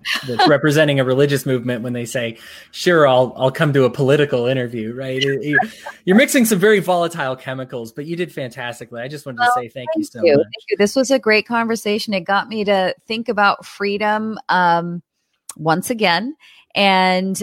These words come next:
Speaker 2: um, hopefully I didn't confuse everyone too much. <laughs>
Speaker 1: Well,
Speaker 2: There were
Speaker 1: let's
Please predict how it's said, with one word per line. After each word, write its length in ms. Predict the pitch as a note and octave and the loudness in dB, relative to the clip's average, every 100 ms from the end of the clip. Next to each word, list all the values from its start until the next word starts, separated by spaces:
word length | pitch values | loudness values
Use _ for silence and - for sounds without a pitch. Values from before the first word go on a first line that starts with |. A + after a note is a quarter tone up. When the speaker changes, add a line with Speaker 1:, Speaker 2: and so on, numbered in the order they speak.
| - | 0
Speaker 2:
um, 480 | F#3 F#3 E3+ E3+ - | 2 4 2 0 -4
hopefully 440 | G3 A#3 - A3+ F#3+ | 0 0 2 2 4
I 20 | |
didn't 220 | G3 E3+ | 2 -2
confuse 580 | - F3+ - A3 B3+ A3+ - | -4 -4 -2 0 0 -2 -4
everyone 500 | A3 A3+ A3+ A3+ A#3 | -2 -2 -2 -2 -4
too 200 | - A#3 | -4 -2
much. 340 | A3+ C#4 - - | 0 -2 -4 0
<laughs> 40 | D#4 - E4 - - - - - - - | -2 0 -2 0 -4 -4 -10 -10 -14 -2
Speaker 1:
Well, 80 | C4+ | 2
Speaker 2:
There 80 | D4 | 4
were 60 | |
Speaker 1:
let's 180 | - - | 2 -4